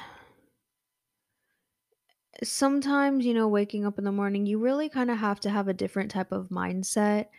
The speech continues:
And this leads into what I'm gonna talk about today. I just go with the flow because that's the best way to go. Okay? That's one tip, for example. And,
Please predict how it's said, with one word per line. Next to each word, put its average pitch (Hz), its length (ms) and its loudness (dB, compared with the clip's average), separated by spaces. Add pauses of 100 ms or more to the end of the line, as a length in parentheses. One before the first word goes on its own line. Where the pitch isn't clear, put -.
(320)
And 226 140 2
this 277 220 2
leads 277 220 4
into 220 260 2
what 196 140 2
I'm 196 120 -2
gonna 185 200 -2
talk - 540 -4
about 170 680 -2 (180)
today. 180 920 0 (260)
I 214 440 8
just 254 260 0
go 202 120 4
with 208 160 0
the 240 80 -2
flow 180 520 0 (480)
because 196 500 2
that's 180 260 2
the 190 80 -2
best - 300 -2
way - 100 -2
to - 100 -4
go. - 320 -4 (680)
Okay? 190 520 0 (300)
That's 208 260 2
one 233 220 6
tip, - 440 -2 (240)
for - 180 -4
example. - 680 -6 (1160)
And, 202 840 4